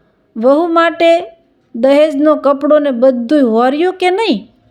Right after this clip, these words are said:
"ના, ના માસી, હજી આજ જ લગ્ન લખાયા.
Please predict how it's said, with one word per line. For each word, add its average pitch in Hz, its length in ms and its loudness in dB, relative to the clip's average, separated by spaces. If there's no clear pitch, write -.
"ના, 247 240 -2
ના 247 180 -2
માસી, 220 540 -6
હજી 311 200 0
આજ 285 340 -2
જ 320 200 -4
લગ્ન 254 360 0
લખાયા. 208 640 -6